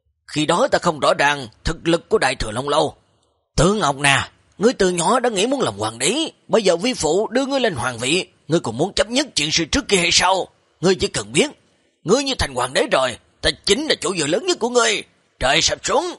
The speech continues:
ta đều sẽ vì ngươi chống đỡ, còn chưa đủ hay sao?" Lời của hắn đinh tai nhức óc,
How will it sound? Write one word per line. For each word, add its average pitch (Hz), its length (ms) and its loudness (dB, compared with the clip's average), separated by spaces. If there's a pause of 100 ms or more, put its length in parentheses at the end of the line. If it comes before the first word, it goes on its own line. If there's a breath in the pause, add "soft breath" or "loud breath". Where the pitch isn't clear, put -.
ta 175 120 4
đều 127 200 -4
sẽ 190 200 0
vì 123 100 -4
ngươi 127 140 -8
chống 214 260 -4
đỡ, 160 280 2 (340)
còn 117 200 -4
chưa 277 160 4
đủ 226 180 4
hay 240 120 4
sao?" 240 420 2 (760)
Lời 180 240 6
của 208 120 2
hắn 269 320 0
đinh 208 220 2
tai 180 140 4
nhức 175 180 -4
óc, 247 200 4